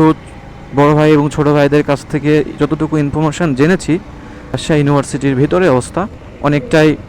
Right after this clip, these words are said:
স্থিমিত আছে, অর্থাৎ আন্দোলনে অনেকটাই স্থিমিত এবং শান্ত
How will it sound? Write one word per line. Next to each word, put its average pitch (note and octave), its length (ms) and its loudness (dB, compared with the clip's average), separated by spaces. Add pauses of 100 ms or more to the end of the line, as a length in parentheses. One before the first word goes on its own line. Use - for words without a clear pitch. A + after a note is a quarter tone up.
(160)
স্থিমিত E3 380 0 (140)
আছে, F3+ 180 -2 (540)
অর্থাৎ B2 260 0 (380)
আন্দোলনে C#3+ 360 2 (100)
অনেকটাই C3+ 360 0
স্থিমিত C3+ 300 -2 (120)
এবং C3 100 2 (120)
শান্ত C3 280 -2